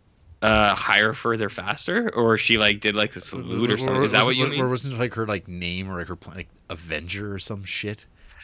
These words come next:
Speaker 1: Oh, she was, she was, uh, Carol Avenger Danvers.
Speaker 2: Yeah.
Speaker 1: And then in the movie, she had a dog tag that was Carol Danvers, but when she got found by the Kree, it was broken in half and it just said Vers. So they, her name was Vers in this movie,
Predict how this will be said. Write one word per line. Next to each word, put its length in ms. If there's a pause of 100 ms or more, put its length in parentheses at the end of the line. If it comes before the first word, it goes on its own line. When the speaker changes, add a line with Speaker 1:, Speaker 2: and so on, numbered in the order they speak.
(120)
Speaker 1:
Oh, 140
she 220
was, 240 (300)
she 220
was, 280
uh, 600 (600)
Carol 720
Avenger 500
Danvers. 640
Speaker 2:
Yeah. 400 (440)
Speaker 1:
And 140
then 160
in 140
the 80
movie, 320
she 180
had 100
a 60
dog 360
tag 340
that 100
was 140
Carol 260
Danvers, 640
but 300
when 120
she 180
got 220
found 320
by 100
the 120
Kree, 500
it 60
was 160
broken 400
in 40
half 240
and 80
it 60
just 180
said 220
Vers. 540 (100)
So 200
they, 240
her 180
name 220
was 160
Vers 480
in 120
this 180
movie, 360